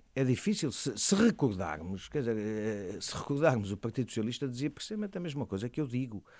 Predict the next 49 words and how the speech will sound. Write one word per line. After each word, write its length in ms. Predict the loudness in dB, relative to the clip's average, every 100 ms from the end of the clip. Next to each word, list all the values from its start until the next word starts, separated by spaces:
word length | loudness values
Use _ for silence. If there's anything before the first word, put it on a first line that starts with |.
| -20 -20 -8
Eh, 440 | 2 2 4 6 6
eh, 40 |
não 240 | 6 6 6
é 60 |
uma 180 | 8 8
opinião 600 | 4 4 6 6 6 4
política 500 | 2 0 0 0 -2
ou 60 | -2
partidária, 540 | -2 -2 0 0 0
é 40 | -4
uma 140 | -4
constatação, 1000 | -4 -4 -4 -4 -4 0 0 2 0 -4
enfim, 240 | -6 -8
de 100 | -10
conhecimento 580 | -8 -8 -6 -6 -6 -6
feito, 440 | -2 0 0 -2 -20 -20 -20 -18 0
eh, 440 | 4 4 4 2
eh, 40 |
da 180 | 2 2
geografia 600 | 2 4 4 2 0 -2
e 40 | -2
da 120 | -2
circunstância 560 | -4 -4 -4 -4 -4 -4
política 380 | -4 -4 -4
dos 100 | -2
Açores. 320 | -2 2 2 4
É, 280 | 4 4
é 40 | 6
muito 480 | 8 10 8 6 0
di-, 180 | 2
é 120 | 2 4
mais 420 | 6 6 4 2
difícil 640 | 0 -2 -2 -4 -4 -4
a 40 | -2
alternância 680 | -2 -2 0 2 0 0
nos 240 | -2 -2 -2
Açores 400 | -6 -4 -2 -2
do 100 | -6
que 140 | -6
o 40 | -6
será, 420 | -2 4 6 4 0 -20 -16 -12 -2
eh, 260 | 0 2
aqui 200 | 2 4
no 100 | 2
continente 560 | 2 0 -2 -2 -2 -2
ou 60 | -2
mesmo 240 | -2 -2
na 100 | -2
Madeira. 440 | -4 -6 -6 -8